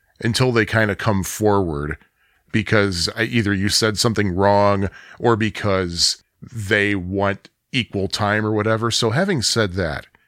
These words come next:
if anybody who is employed by the Beach Boys, B R I, or Bry Mel, or anybody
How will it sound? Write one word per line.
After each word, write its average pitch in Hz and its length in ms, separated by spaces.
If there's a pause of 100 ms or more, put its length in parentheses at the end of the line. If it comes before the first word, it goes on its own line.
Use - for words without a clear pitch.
(240)
if 120 240
anybody 151 560
who 123 220
is 117 180
employed 123 720
by 117 180
the 104 100
Beach 120 440
Boys, 117 420
B 117 320
R 117 280
I, 107 420 (100)
or 107 240
Bry 117 400
Mel, 110 420
or 117 160
anybody 110 640